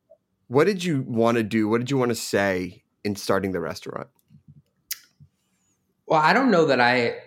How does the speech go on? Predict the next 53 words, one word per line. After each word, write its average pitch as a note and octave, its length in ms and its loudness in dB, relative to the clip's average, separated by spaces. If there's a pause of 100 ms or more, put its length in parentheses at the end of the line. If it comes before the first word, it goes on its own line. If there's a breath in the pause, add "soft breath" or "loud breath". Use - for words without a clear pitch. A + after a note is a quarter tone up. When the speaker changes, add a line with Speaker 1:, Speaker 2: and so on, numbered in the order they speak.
(120)
Speaker 2:
I C3+ 140 2
set C3+ 360 -2
out B2 300 0
to C3+ 80 -8
say A#2+ 360 0
anything. A#2 380 -2
Like, G2 160 -4
we D3+ 140 2
didn't A#2+ 240 2
know. A2 460 0 (520 loud breath)
Uh, B2+ 300 2 (100)
when C#3 160 2
we D#3+ 140 4
opened F#3 300 2
Puget C3 260 -2
Palace, A2+ 380 2
I B2+ 120 4
was D3 140 2
re-, B2 340 2
relatively A#2 540 0
unknown. G#2+ 400 0
Nobody A#2+ 220 0
knew C3+ 80 2
who C3+ 80 2
the A#2+ 100 -4
fuck A2+ 180 -8
Miles G#2+ 380 0
was. F#2+ 260 -4
Like, G2 200 -4
we B2 100 2
were A#2+ 80 0
just, A#2+ 240 -6
like, G2+ 140 0 (400 loud breath)
two D#3+ 180 4
Speaker 1:
Mm. F#2 80 -2
Speaker 2:
guys A#2 240 4 (540 soft breath)
who C3+ 100 2
just, B2 500 -4
you B2+ 140 0
know, A2+ 160 2
Miles B2 260 2
was B2 120 -8
coming A#2+ 260 -2
off, A2 180 0 (280)
um, G2 360 -6 (580)
being A2+ 180 -2
a G2+ 60 -6
sous A#2+ 200 -2
chef G#2+ 380 -2
at G2 60 -4
Roberta's, B2+ 720 0
and, G#2 100 -6
like, G2 160 -4